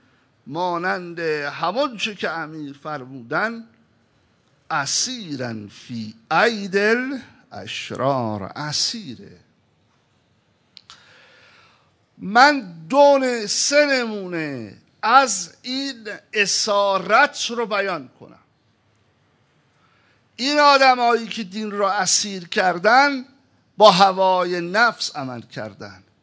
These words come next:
به دنبال دنیا بودن. لازمش اینه که یه بحث تاریخی انجام بشه، اما بحث من تاریخی نیست، فقط به چند نمونه. یک،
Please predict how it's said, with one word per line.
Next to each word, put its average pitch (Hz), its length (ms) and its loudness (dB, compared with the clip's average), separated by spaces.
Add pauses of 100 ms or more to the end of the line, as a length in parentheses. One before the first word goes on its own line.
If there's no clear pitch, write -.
به 175 160 4
دنبال 160 760 4
دنیا 160 760 4
بودن. 104 460 -12 (680)
لازمش 190 760 0
اینه 254 240 -12
که 247 100 -14
یه 254 80 -8
بحث 226 420 -2 (200)
تاریخی 196 520 -2
انجام 151 520 -2
بشه، 117 420 -12 (140)
اما 147 100 -2
بحث - 340 -2
من 143 100 -8
تاریخی 117 460 -8
نیست، 107 420 -6 (800)
فقط 220 340 6
به 185 360 -6 (420)
چند 233 500 0
نمونه. 151 920 -4
یک، 160 680 0